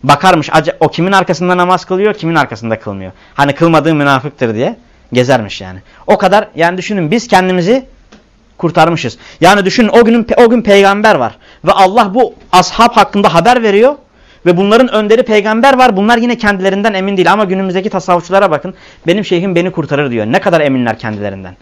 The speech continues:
Yani biz işte şeyhimizin cübbesinden tutacağız, bizi sırattan geçirecek. O kadar eminler. Ve bunların şeyhi peygambere nispetle hiçbir şey.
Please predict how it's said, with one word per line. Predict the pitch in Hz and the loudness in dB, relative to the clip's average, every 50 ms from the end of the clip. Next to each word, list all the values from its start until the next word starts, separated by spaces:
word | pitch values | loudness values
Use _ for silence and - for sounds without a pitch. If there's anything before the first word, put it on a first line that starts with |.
| _ _ _ _ _ _ - - - - - _ - | _ _ _ _ _ _ -20 -20 -20 -20 -20 _ 0
Yani | 160 156 156 165 | 0 2 2 2
biz | 165 156 | -2 -4
işte | 147 - 175 | -4 -6 -4
şeyhimizin | - 175 156 135 151 151 139 151 151 | -2 -2 -2 -2 -2 -4 -4 -4 -6
cübbesinden | 135 139 - 156 135 - 143 139 143 139 | -6 -4 -4 -4 -4 -2 -4 -4 -2 -4
tutacağız, | 135 - - 123 117 127 127 120 113 | -4 -6 -8 -6 -2 -2 -2 -2 -4
bizi | 110 117 123 | -8 -10 -8
sırattan | - - 139 131 127 - - 131 127 | -6 -2 -2 -2 -2 -2 -4 -4 -2
geçirecek. | 120 117 - 120 107 107 117 117 - - _ _ _ _ _ _ _ | -4 -4 -6 -8 -8 -8 -8 -8 -8 -12 _ _ _ _ _ _ _
O | - 233 | -2 0
kadar | 226 240 202 220 220 | 2 2 2 2 2
eminler. | 165 165 170 175 156 131 117 127 - - _ _ _ - _ _ _ _ _ _ _ _ _ _ _ _ _ - | 2 0 0 0 -2 -2 -4 -6 -8 -10 _ _ _ -20 _ _ _ _ _ _ _ _ _ _ _ _ _ 0
Ve | 165 190 214 | 2 2 4
bunların | 240 233 247 269 277 | 4 2 2 2 2
şeyhi | 247 - 247 233 233 - 285 277 220 - - | 2 2 2 0 0 0 -2 -4 -4 -4 -2
peygambere | - 180 196 202 214 208 208 214 233 254 | 0 2 2 2 2 0 0 0 0 0
nispetle | 240 226 233 - 254 233 220 190 | -2 -4 -2 -2 -2 0 0 -2
hiçbir | 190 226 - 165 151 120 | -4 -4 -2 -4 -4 -4
şey. | - - 110 95 | -4 -6 -10 -12